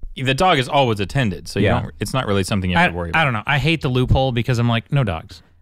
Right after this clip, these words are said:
Speaker 3: No
Speaker 2: There,
Speaker 3: dogs
Speaker 2: there's
Speaker 3: means
Speaker 2: other,
Speaker 3: no
Speaker 2: there's
Speaker 3: dogs.
Speaker 2: other loopholes at the apartment. Most of my neighbors have dogs.
Speaker 3: Most of your neighbors? Yeah.
Speaker 1: Yeah, they're
Speaker 2: Permanently have dogs.
Speaker 1: They're
Speaker 3: Okay.
Speaker 1: just, um, service animals.
Speaker 2: Yes.
Speaker 1: Yeah.
Speaker 3: Yeah, yeah.
Speaker 2: Yes.
Speaker 3: And by service animals, they mean emotional support animal that even
Speaker 2: And none of
Speaker 3: air-,
Speaker 2: my neighbors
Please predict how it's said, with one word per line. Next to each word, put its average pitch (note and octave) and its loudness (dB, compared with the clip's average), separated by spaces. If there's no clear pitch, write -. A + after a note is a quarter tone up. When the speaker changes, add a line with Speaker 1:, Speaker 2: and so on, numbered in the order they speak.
Speaker 3:
No D#3 6
Speaker 2:
There, E3 6
Speaker 3:
dogs C#3+ 4
Speaker 2:
there's C#3+ 4
Speaker 3:
means D3+ 4
Speaker 2:
other, D3 2
Speaker 3:
no A2+ 2
Speaker 2:
there's A2+ 4
Speaker 3:
dogs. G2+ -2
Speaker 2:
other G#2 2
loopholes A2 0
at G2 -2
the B2+ 0
apartment. C3 0
Most - -12
of - -18
my - -18
neighbors - -18
have - -16
dogs. - -16
Speaker 3:
Most C3+ 0
of B2+ -4
your C3 -2
neighbors? B2+ -4
Yeah. B2 -10
Speaker 1:
Yeah, G2+ -2
they're - -20
Speaker 2:
Permanently A2 2
have F2 -2
dogs. E2+ -4
Speaker 1:
They're C#3+ 4
Speaker 3:
Okay. B2+ 0
Speaker 1:
just, - -4
um, F#2+ 0
service B2+ 0
animals. E2 -6
Speaker 2:
Yes. - -8
Speaker 1:
Yeah. E2+ -2
Speaker 3:
Yeah, B2+ 0
yeah. A#2+ -4
Speaker 2:
Yes. G#2+ -4
Speaker 3:
And B2 2
by D3 2
service F#3 -2
animals, D3 0
they C3+ 0
mean C3+ 2
emotional B2 -2
support C3 2
animal A2+ -2
that G#2+ -4
even C#3+ 0
Speaker 2:
And F#2+ 2
none G#2 2
of - 4
Speaker 3:
air-, C3+ 4
Speaker 2:
my G2+ 2
neighbors F#2+ 2